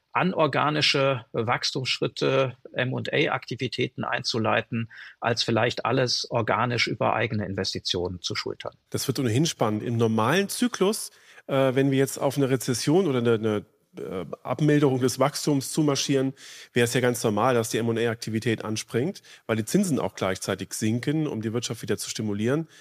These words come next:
Speaker 2: Das ist ja aktuell ein bisschen anders. Ähm, da werden nur die ganz Starken, äh, es sich leisten können, welche zu übernehmen. Und das sorgt vielleicht noch mal für eine Beschleunigung der industriellen Konzentration in den U S A.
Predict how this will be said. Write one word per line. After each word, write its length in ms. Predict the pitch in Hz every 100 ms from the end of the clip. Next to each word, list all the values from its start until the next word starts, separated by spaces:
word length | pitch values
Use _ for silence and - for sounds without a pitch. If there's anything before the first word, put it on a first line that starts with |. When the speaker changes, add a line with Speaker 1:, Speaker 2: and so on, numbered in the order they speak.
| - _ _
Speaker 2:
Das 160 | 110
ist 120 | 131 123
ja 120 | 120
aktuell 340 | 110 - 117
ein 80 | 110
bisschen 240 | 110 110
anders. 480 | - 117 175 - - - _ _ _
Ähm, 520 | 127 120 123 123 120 -
da 140 | 110
werden 200 | 123 135
nur 100 | 139
die 80 | 139
ganz 240 | 131 120
Starken, 540 | - 120 147 117 90 -
äh, 300 | 98 98 -
es 160 | 104
sich 120 | -
leisten 340 | 110 107 - 104
können, 280 | - 98 98
welche 180 | 98
zu 80 | -
übernehmen. 380 | 107 101 107 120
Und 120 | 101
das 280 | 104 - - - - - - - _ _ _ _
sorgt 380 | 120 117 143 208
vielleicht 380 | - 151 156 -
noch 220 | 147 143
mal 400 | 143 135 135 139 -
für 300 | - - 135
eine 140 | 131
Beschleunigung 560 | 120 - 127 139 139 127
der 120 | 120
industriellen 640 | 123 117 123 120 120 120
Konzentration 800 | - 120 120 110 107 - 123 117
in 140 | 107
den 100 | 110
U 60 | 110
S 200 | 107 -
A. 280 | 104 98